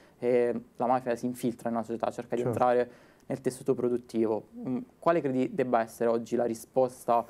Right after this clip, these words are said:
Speaker 1: eh, della società comune che deve essere chiaramente una risposta diversa rispetto a quella di prima?
Speaker 2: Ah, allora, sicuramente, come hai detto tu stesso, la mafia si è evoluta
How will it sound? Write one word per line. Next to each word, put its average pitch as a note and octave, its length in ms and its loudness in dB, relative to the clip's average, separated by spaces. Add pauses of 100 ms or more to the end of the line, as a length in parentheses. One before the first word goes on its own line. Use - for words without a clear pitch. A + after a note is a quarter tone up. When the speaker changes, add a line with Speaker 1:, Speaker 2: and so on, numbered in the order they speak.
(280)
Speaker 1:
eh, A2+ 420 0 (100)
della B2+ 260 0
società B2 420 -4
comune C3 500 0
che A#2+ 260 2 (400)
deve C3 200 2
essere C3 280 0
chiaramente A#2 380 -2
una A2+ 80 0
risposta A2 340 -8
diversa A2+ 400 -2
rispetto - 320 -12
a A#2 40 -10
quella A#2 180 -2
di A2 80 -4
prima? A2+ 240 -8 (200)
Speaker 2:
Ah, C#3 160 -10
allora, A2 380 -6
sicuramente, B2+ 720 2
come A2+ 200 2
hai A#2 40 2
detto A2+ 240 2
tu A2 120 -6
stesso, G#2+ 800 0
la G#2 100 -2
mafia A2+ 360 0
si A#2+ 160 -2
è - 20 4
evoluta A#2 800 0